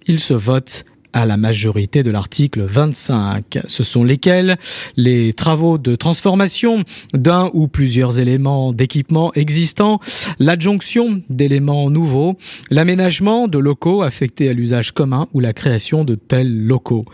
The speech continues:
Répartition du coût en proportion des avantages procurés. L'article trente, c'est aussi l'autorisation judiciaire pour les travaux d'amélioration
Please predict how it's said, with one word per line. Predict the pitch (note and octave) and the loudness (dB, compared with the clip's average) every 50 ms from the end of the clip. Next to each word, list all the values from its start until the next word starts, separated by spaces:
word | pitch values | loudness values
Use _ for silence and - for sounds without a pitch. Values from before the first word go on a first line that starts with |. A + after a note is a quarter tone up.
| - - - - - - - - - | -18 -16 -16 -16 -16 -18 -20 -8 0
Répartition | - B2+ C#3 - E3 D3 - - D#3 - - G3+ G3 | 2 2 4 4 2 0 0 -2 -2 2 2 4 4
du | F#3 E3 D#3+ | 4 2 0
coût | C#3 - F#3+ G#3+ A3+ A3+ | 0 2 2 2 4 4
en | F#3 C3 A2+ | 2 0 0
proportion | - - E3+ D#3+ - C3 - - - - C3+ C#3 D3+ D#3+ F3 - | 0 0 0 2 0 -2 -4 -6 -6 -2 0 0 0 0 -2 -2
des | D3+ A#2+ A#2+ B2 A#2+ B2 - _ _ - - G#2 | 0 2 2 2 2 0 -4 _ _ -6 -2 -2
avantages | G2 G2 G#2 G#2 G#2 - B2 B2 B2 A#2+ A2+ F4 - - | 0 0 0 0 0 2 2 2 2 0 -4 -8 -8 -6
procurés. | - - C#3+ C3+ - - C3+ B2+ C#3+ D#3+ F3 E3 - - - - - | -2 0 0 0 2 0 2 2 4 2 2 0 -4 -12 -18 -6 -2
L'article | C3+ C3 A#2+ - - C#3+ C3+ - - A#2 G#2+ | -2 -2 -2 0 -2 -2 0 0 0 0 0
trente, | G#2 - - C3+ C#3 D3 C#3+ - - | 0 0 2 2 4 2 2 0 -4
c'est | B2 - C3+ A2+ - | -2 -2 -2 0 0
aussi | B2 G#2+ - - D#3+ D#3+ D#3 - - - - - | 0 -2 0 2 0 0 0 -2 -8 -20 -6 0
l'autorisation | - B2+ C#3+ F3 F#3+ F#3 - F3+ D#3+ D#3+ D#3 C3+ C3 B2 - - - C#3 B2+ A#2 | 2 4 6 4 4 4 2 2 2 2 2 0 0 -2 -2 -2 -2 0 0 0
judiciaire | G2 C#3+ C#3 A#2+ A2+ G#2+ - - - C#3+ D3+ D3+ | 0 0 0 0 -2 -2 -2 0 2 2 2 2
pour | - - B2+ A#2 | -2 -4 -2 -2
les | A#2 A2+ | -2 -2
travaux | - - - A#2+ A2+ G#2+ A#2+ A#2+ | -2 -2 -2 -2 0 0 0 2
d'amélioration | A2+ D3+ D#3+ E3+ E3 D3 C#3+ C#3+ C3+ B2+ A#2+ A#2 - - - C#3 C3+ C3+ | 2 2 2 2 2 2 2 2 2 0 -2 -4 -4 -2 0 0 0 0